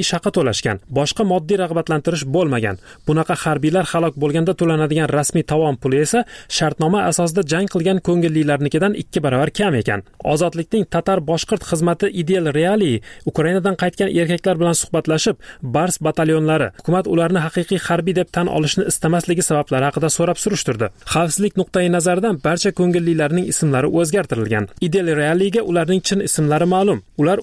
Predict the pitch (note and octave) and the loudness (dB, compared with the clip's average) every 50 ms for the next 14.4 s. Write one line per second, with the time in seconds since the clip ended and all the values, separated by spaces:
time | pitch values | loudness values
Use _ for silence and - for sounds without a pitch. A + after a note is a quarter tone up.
0 | - D#3 - E3 D3+ D3+ E3 E3+ F#3 F#3+ G#3 F#3+ C#3+ D#3 D#3+ F#3 F3+ - F3+ D#3 | -4 -4 -2 0 0 2 2 2 2 2 2 2 0 0 -2 -2 -2 -2 -2 -2
1 | - - D#3 C#3 C#3+ D#3+ D#3 - F#3 F3 - - - G3+ G3+ G3 - A#3 F3 G3 | -2 0 0 0 0 0 0 0 0 0 0 0 0 0 0 0 0 0 0 0
2 | G3 G3+ G#3+ G#3+ A#3 B3 A3+ - - - - - F#3 F#3+ - - D#3+ C3+ A#2 A#2 | 0 2 2 2 2 0 -2 -4 -14 -14 -6 -4 -4 -2 0 0 0 2 2 2
3 | G#2+ - - D3 C3 B2 A#2 A2+ G#2 A2+ G#2 - - - - C3 G#3+ - - - | 0 0 -2 -2 0 0 0 0 0 0 -4 -4 -6 -4 -2 -2 -2 -2 -2 -4
4 | B2+ G2+ - - - - C3 A#2 E3+ A3+ A3+ - - G3 G3 G#3 G3+ G3+ G3+ G3+ | -4 -4 -6 -10 -12 -8 -4 -2 -2 -2 -2 -2 -4 -2 -2 0 0 2 2 2
5 | G3+ G3+ G3 F#3+ G#3 G3+ F#3+ F3+ G3 F#3+ G3 G3 F#3 F#3 F#3+ F#3+ - A#3 F#3+ - | 2 2 2 2 0 0 0 0 0 0 0 0 0 0 0 0 0 -2 -4 -2
6 | - F#3 F#3+ F#3+ F#3+ F#3 F#3 F#3+ F#3 F#3 F#3+ G3 B3 A#3+ E3 C#3+ D3 D3 - - | 0 0 2 2 2 0 0 0 2 2 2 2 0 0 0 0 0 -2 0 0
7 | G3+ G3 F#3+ F#3+ F#3+ F#3 - E3+ D#3+ E3 D#3 - - G#3+ - - E3+ E3+ F3 F3 | 2 2 2 2 2 2 0 0 0 0 0 0 -2 -2 -2 0 0 2 2 2
8 | E3+ - E3 F3+ F#3+ F3+ - - E3 E3 D#3+ G3 - - - E3+ E3+ D#3+ D#3+ - | 0 0 0 0 0 0 0 -2 -2 0 0 -2 -2 -2 -2 0 2 2 2 2
9 | F#3 F3+ F3+ F#3 E3 - - - G3+ F3 C#3 A#2+ A2 A2 G#2 - - - - - | 2 2 2 0 0 -2 -4 -2 0 0 0 0 -2 -2 -4 -4 -6 -10 -8 -4
10 | - - - E3+ D#3 D#3+ E3+ E3+ E3 D#3+ F#3 - - - - F#3 F3 D#3+ - - | -4 -2 0 0 2 2 2 0 0 0 -2 -4 -4 -2 0 0 0 0 0 -2
11 | D#3+ D#3 F#3 F3+ - - E3+ E3 F3 F3 E3 - - E3 E3 D#3+ D#3+ D#3+ E3+ F#3 | 0 0 0 0 0 0 0 2 2 2 0 0 0 0 2 2 2 2 0 2
12 | A3 A3 F#3+ - - E3+ F3+ G3 F#3+ F#3 G3 G3 - - D#3 C#3+ F3 D3+ - D3 | 2 0 0 0 0 0 2 2 2 2 0 -2 -2 -4 -2 0 -2 0 0 0
13 | C3+ B2 A#2+ C3 C3 E3+ A3+ A#3 - - - G3 G3+ G#3 F#3+ D3+ D3 E3 D#3+ - | 0 0 0 0 2 2 0 -2 -4 -6 -4 -2 0 2 2 0 0 -2 -2 -2
14 | E3+ E3+ - - - F3 E3+ F3 | -2 -2 -2 -2 -2 0 0 0